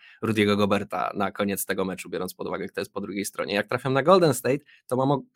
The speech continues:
jeszcze większe obawy, jeżeli chodzi o jego kolana i kostki, biorąc pod uwagę, że będzie musiał Stefa Kerego kryć.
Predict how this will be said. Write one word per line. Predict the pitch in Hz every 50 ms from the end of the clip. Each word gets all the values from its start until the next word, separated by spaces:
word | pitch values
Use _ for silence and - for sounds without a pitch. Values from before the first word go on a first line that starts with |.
| - -
jeszcze | 151 147 131 - - 110
większe | 104 101 101 - 104
obawy, | 101 98 95 95 98 95
jeżeli | 95 95 101 98 104
chodzi | 107 101 104 101
o |
jego | 101 98 107 98
kolana | - 110 104 101 101 98 98
i | 95
kostki, | - 101 - - - - 113 110
biorąc | 104 104 104 104 104
pod | 101 101
uwagę, | 98 101 98 101 101
że | 104
będzie | 101 104 101 110 107
musiał | 107 - 113 107
Stefa | - - 110 110 - 113
Kerego | 113 107 110 104 98 - -
kryć. | - - - - -